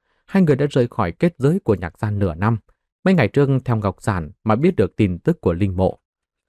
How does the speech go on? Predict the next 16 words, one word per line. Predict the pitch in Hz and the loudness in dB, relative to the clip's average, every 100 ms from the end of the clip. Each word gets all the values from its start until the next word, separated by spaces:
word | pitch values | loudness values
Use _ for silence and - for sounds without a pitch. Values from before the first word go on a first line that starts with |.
| _ | _
Chỉ | - | 0
là | 123 | 2
hiện | 120 117 110 | 2 2 0
tại | 110 101 110 | -2 0 0
Nhạc | 107 110 | 0 -2
Thành | - 98 | -2 -4
còn | 95 | -4
chưa | 90 110 | -2 -2
biết | 113 175 | 0 -2
người | 104 98 | 0 -2
kia | 85 123 139 - _ - | -2 0 0 -2 _ -4
là | 110 | -2
người | 101 107 | 2 0
của | 101 | 0
Nhạc | 98 87 - | -4 -6 -4
gia. | 135 131 | -6 -6